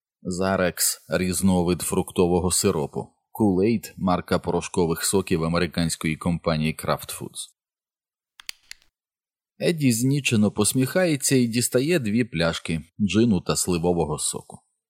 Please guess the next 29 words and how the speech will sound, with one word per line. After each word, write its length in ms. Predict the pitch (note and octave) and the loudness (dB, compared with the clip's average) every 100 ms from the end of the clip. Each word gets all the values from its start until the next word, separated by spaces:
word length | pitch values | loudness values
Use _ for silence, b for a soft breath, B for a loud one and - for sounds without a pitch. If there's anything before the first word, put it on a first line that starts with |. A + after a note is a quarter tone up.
| _ _ _ _ | _ _ _ _
Друзі 400 | B2+ C3+ C#3 A#2+ | 0 4 4 2
мовчать, 460 | C3+ C3+ - C3 - | 0 0 0 0 2
наче 300 | F2+ - F#2 | -2 0 0
громом 520 | F#2 G2 F2+ E2 E2 | 2 2 2 2 -2
уражені, 600 | D#2 D2+ D#2 D2+ D2 C#2 _ - | -2 -2 -2 -4 -6 -10 _ -12
а 300 | B1+ C#2+ D2+ | -6 -4 -2
потім 400 | E3 E3 F2+ E2 | -2 2 2 2
Річі 400 | F2+ F#2+ E2+ D#2+ | 0 -2 -4 -4
тихо 360 | - D2+ B1+ | -4 -6 -6
каже: 380 | - - - - _ _ _ _ _ _ _ - | -10 -10 -10 -14 _ _ _ _ _ _ _ -12
"Викличте 680 | C#3 D#3 G#2+ G2 - F#2 F2 | -8 -4 0 0 2 0 0
хтось 320 | - F2+ - | 0 0 2
людей 420 | F#2+ F2 G2 F2+ | 0 2 2 2
у 40 | |
білих 340 | E2 F#2+ F2+ E2+ | 2 2 2 0
халатах, 720 | - E2+ E2+ E2+ F2+ - - | -2 -2 0 -2 -6 -8 -2
Едді 280 | G#2+ E2+ G2 | -2 0 -4
Касбраку 640 | - A2 F#2+ E2+ F2+ - | 0 0 0 0 -2 2
нарешті 440 | F#2 F2 F2 - F#2 | 0 2 -2 -2 -2
зірвало 480 | F2+ E2+ E2+ E2 E2 | 0 0 0 -2 -2
дах". 380 | D#2 - - _ _ _ _ _ _ _ _ _ - | -4 -8 -12 _ _ _ _ _ _ _ _ _ -6
"До 140 | A2 | 2
речі, 440 | A#2 A#2 G#2+ A#2 A2 | 4 4 4 2 2
джин 300 | G2+ A#2 A2 | 2 4 4
зі 160 | G2 | 2
сливовим 540 | G#2 A2+ G#2+ G#2+ G#2 G#2 | 0 2 4 4 4 2
соком 420 | - A2 - G2 | 2 2 2 2
дуже 260 | G#2 F#2+ G2 | 2 0 2
корисний", 600 | G#2+ G#2 G2 - B1 | 2 2 0 -2 -8